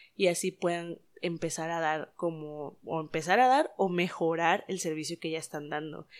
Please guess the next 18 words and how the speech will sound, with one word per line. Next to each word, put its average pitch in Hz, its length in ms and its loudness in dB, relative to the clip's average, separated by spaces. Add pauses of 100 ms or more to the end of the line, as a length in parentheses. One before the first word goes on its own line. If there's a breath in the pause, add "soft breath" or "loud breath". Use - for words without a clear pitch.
(220 loud breath)
Y 196 160 4
así, 202 280 2
pues, 190 220 0
nosotros 160 380 -2
que 160 100 -8
somos 160 260 -4
consumidores, 156 840 -6
en 156 160 -10
este 156 260 -10
caso, 160 460 -4 (360 loud breath)
tendríamos 180 520 0
como 190 300 -2
más 160 340 -2
opciones 165 880 -2 (240 soft breath)
de 180 120 2
tortas 185 580 2
para 165 180 0
empezar, 165 540 -4